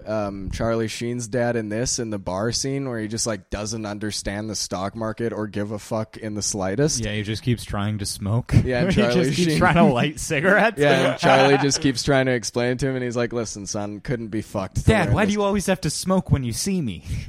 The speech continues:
Speaker 1: Yeah, and then I realized, I was like, "Yeah, I'm gonna start doing that." Like, ignorance definitely is bliss,
Speaker 2: Yeah.
Speaker 1: you know? Because, like, if I just had closed my eyes instead of reading that N F T article,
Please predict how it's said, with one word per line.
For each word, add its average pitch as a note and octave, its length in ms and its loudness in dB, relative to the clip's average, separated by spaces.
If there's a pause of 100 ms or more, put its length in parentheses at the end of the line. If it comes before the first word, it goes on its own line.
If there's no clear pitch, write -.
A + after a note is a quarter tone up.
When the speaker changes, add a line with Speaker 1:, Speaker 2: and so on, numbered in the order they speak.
Speaker 1:
Yeah, A2+ 320 2 (180)
and D3 400 -2
then F#3+ 240 6
I D#3 80 0
realized, C#3+ 640 2
I B2 60 0
was B2 100 -4
like, B2+ 180 -2
"Yeah, B2+ 220 2
I'm A#2 100 -4
gonna B2 180 -6
start G#2 260 -8
doing A2+ 220 -6
that." G2 160 -8
Like, G2+ 200 -8
ignorance B2 480 -6
definitely G#2 840 -8
is F#2 180 -12
bliss, F2 360 -12
Speaker 2:
Yeah. G2 160 -2
Speaker 1:
you G2 80 -8
know? G#2+ 100 -14
Because, C3+ 340 -4
like, C#3+ 140 -4
if C#3+ 160 -6
I E3 280 0
just D#3 440 -8
had A#2 440 -8
closed A#2+ 520 -6
my A#2 260 -8
eyes A2+ 460 -6
instead A2+ 380 -8
of G2 160 -10
reading A2 320 -6
that G#2+ 180 -6
N G#2+ 140 -8
F G#2+ 200 -8
T A2 160 -4
article, C3+ 480 -2